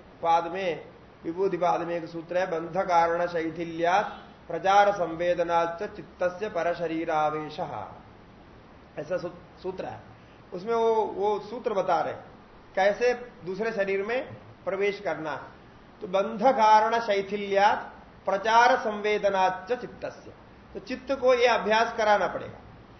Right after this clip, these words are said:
कि पहले से ये शरीर से बाहर निकालने का अभ्यास करना पड़ेगा, चित्त कैसे बाहर जाता है।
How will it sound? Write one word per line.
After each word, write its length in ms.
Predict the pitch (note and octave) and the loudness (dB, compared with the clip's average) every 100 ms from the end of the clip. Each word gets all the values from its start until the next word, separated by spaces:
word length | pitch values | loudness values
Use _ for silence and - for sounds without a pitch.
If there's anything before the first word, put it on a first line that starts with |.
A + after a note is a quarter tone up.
| - - - | -20 -20 -16
कि 60 | G3 | -6
पहले 420 | G#3 G#3 A3+ A#3+ | 2 2 4 2
से 480 | A#3+ B3+ B3+ - - | 4 4 4 0 -12
ये 260 | F#3 A3+ A#3+ | -2 0 2
शरीर 380 | A#3 G#3 A3+ A#3+ | 2 0 -2 -4
से 200 | A3+ A#3 | -4 0
बाहर 420 | G3+ G3+ A3 A3 | 4 4 4 0
निकालने 460 | G#3 G#3 G#3+ G#3+ | 0 4 4 4
का 120 | G#3+ G#3 | 0 0
अभ्यास 360 | F#3+ G3+ G#3 | 2 2 2
करना 280 | G#3 F#3 G3 | 0 -2 -2
पड़ेगा, 320 | F#3+ G3 G#3 | -2 -4 -4
चित्त 320 | G#3 G3 F#3+ | -4 -6 -6
कैसे 320 | G3+ F#3+ F#3+ G3+ | -2 -2 -2 -2
बाहर 320 | F3 D#3+ F3+ | -2 0 -2
जाता 300 | C#3+ - - | -6 -10 -12
है। 120 | - | -18